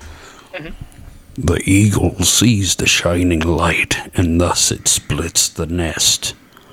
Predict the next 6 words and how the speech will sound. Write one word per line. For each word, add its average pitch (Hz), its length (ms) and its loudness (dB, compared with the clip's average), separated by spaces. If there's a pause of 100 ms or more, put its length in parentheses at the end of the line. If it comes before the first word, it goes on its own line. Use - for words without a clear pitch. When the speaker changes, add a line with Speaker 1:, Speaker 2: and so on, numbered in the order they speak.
(220)
Speaker 2:
Brothers, 87 680 2
prepare 95 640 0
for - 200 -8
the 82 120 -4
longest 82 580 0
fight, - 580 -4